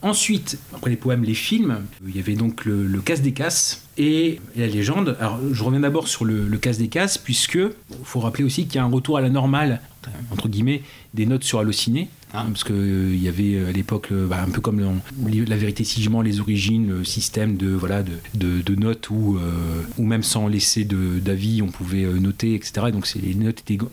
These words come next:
gonflées. Donc ce qui fait que, euh, là, on est, pour la légende, revenu à deux sur cinq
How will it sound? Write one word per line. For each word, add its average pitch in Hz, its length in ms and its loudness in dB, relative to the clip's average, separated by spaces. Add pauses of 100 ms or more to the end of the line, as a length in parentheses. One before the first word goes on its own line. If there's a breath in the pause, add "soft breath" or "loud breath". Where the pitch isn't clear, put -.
gonflées. 123 380 0 (180)
Donc 98 140 -4
ce - 80 0
qui - 80 -6
fait 123 160 0
que, - 120 -2
euh, 107 360 2
là, 135 200 4
on 120 200 4
est, 117 200 2 (200)
pour - 100 0
la 117 60 4
légende, 120 260 4
revenu 113 480 2
à 95 260 2
deux 98 220 0
sur 123 260 -4
cinq 135 520 0